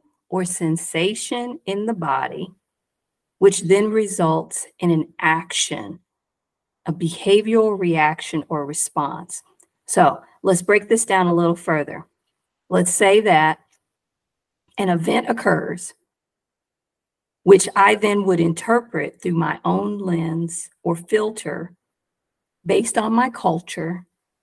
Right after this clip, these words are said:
or previous experiences I've had. So depending on what that experience has been, my anger may be, occur if my belief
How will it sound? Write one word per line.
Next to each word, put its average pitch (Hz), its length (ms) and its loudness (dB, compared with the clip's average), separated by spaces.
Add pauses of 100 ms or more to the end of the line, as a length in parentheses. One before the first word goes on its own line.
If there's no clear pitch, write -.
(180)
or 165 120 2
previous 175 540 0
experiences 156 1000 -6
I've 147 220 -8
had. 139 520 -8 (1000)
So - 240 4
depending 240 680 0
on 180 320 4
what 190 220 0
that 190 200 0
experience 185 840 -4
has - 220 -12
been, 175 580 -2 (1000)
my 202 420 4
anger 226 440 2
may 196 280 -2
be, 185 280 -8
occur 180 720 -2 (1000)
if 180 160 2
my 185 240 2
belief 196 580 -4